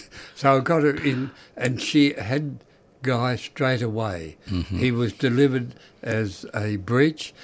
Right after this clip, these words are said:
Speaker 2: Mm.
Speaker 1: uh, just sort of slithered out, just an
Speaker 2: Mm.
Speaker 1: easy,
Speaker 2: Mm. Right.
Speaker 1: just an easy delivery.
Speaker 2: Yes.
Speaker 1: Um, I delivered it,
Speaker 2: Yes.
Speaker 1: and New Guinea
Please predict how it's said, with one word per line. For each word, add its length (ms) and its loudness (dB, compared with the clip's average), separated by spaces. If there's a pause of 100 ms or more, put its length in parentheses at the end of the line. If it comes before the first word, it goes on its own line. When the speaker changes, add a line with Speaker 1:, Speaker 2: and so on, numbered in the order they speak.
(120)
Speaker 2:
Mm. 280 2
Speaker 1:
uh, 140 2
just 440 -2
sort 380 2
of 100 0
slithered 600 0
out, 360 -4
just 220 -6
an 220 2
Speaker 2:
Mm. 40 2
Speaker 1:
easy, 680 2 (220)
Speaker 2:
Mm. 80 6
Right. 260 8
Speaker 1:
just 120 -4
an 80 2
easy 400 2
delivery. 680 -2 (140)
Speaker 2:
Yes. 320 2
Speaker 1:
Um, 580 0
I 140 0
delivered 520 0
it, 140 -4 (280)
Speaker 2:
Yes. 160 -4
Speaker 1:
and 420 0 (720)
New 220 4
Guinea 400 2